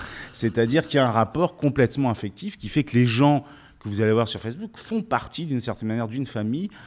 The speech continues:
Speaker 2: avec, en effet, le quand dira-t-on, toutes ces choses-là. Et moi, j'ai pu remarquer dans des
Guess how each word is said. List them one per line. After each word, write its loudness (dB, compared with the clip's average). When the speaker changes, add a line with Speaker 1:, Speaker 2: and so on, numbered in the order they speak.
Speaker 2:
avec, 2
en -6
effet, -4
le -2
quand -6
dira-t-on, -6
toutes -12
ces -6
choses-là. -4
Et 0
moi, -2
j'ai -2
pu -6
remarquer -4
dans -6
des -4